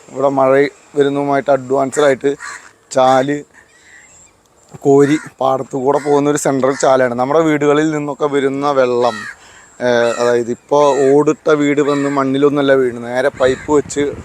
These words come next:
ടെറസിൽ മുകളിൽ അല്ലെങ്കിൽ ഷീറ്റിൽ നിന്നാണെങ്കിലും പൈപ്പ് വെച്ച് നേരെ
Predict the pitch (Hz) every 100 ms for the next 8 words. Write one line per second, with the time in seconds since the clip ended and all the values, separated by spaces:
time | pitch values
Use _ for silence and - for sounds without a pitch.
0 | - - 135 117 139 139 135 139 135 139
1 | 131 139 127 127 135 139 123 135 131 139
2 | 135 - 131 131 - 143 147 135 131 139
3 | 139 147